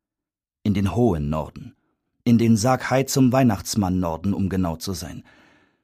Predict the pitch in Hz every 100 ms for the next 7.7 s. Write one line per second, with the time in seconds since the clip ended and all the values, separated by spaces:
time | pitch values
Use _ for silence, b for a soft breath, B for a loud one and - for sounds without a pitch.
0 | b _ - - 139 - 170 170 156 -
1 | 127 143 135 123 120 113 - - 104 -
2 | 101 82 95 92 - - 65 65 - _
3 | _ _ _ _ _ _ _ _ _ -
4 | 87 90 156 - 202 147 110 87 - -
5 | - 73 - 69 69 _ _ _ _ _
6 | _ _ _ - 104 90 - 78 - -
7 | 82 - 92 76 78 80 -